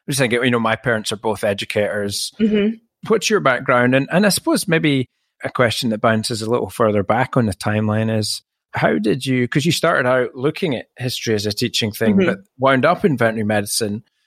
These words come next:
Speaker 1: How did that transition happen? So you can take a chunk out of the, any of those questions as you see
Speaker 2: Yeah.
Speaker 1: fit.
Speaker 2: I don't come from,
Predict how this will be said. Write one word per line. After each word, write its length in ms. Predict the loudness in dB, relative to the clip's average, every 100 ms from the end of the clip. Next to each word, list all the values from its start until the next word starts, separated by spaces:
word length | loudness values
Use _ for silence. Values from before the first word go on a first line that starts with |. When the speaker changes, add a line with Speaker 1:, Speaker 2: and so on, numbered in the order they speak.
| _ _
Speaker 1:
How 140 | 0 2
did 160 | 2
that 240 | 2 0 -2
transition 480 | -2 0 -2 -2 -2
happen? 460 | -2 -4 -6 -8
So 160 | 0 2
you 160 | 2
can 120 | 0 -4
take 240 | -4 -6
a 40 |
chunk 340 | -6 -6 -6 -4
out 140 | -4
of 100 | -4
the, 160 | -6 0
any 140 | 2
of 60 | 4
those 160 | 2 0
questions 500 | 0 0 -2 -6 -6
as 140 | -2
you 60 | 0
see 80 | 2
Speaker 2:
Yeah. 220 | 2 2
Speaker 1:
fit. 180 | 0 -4 -16 _ -4
Speaker 2:
I 140 | -2
don't 320 | 0 0 0 -2
come 260 | -2 -2
from, 480 | 0 0 2 0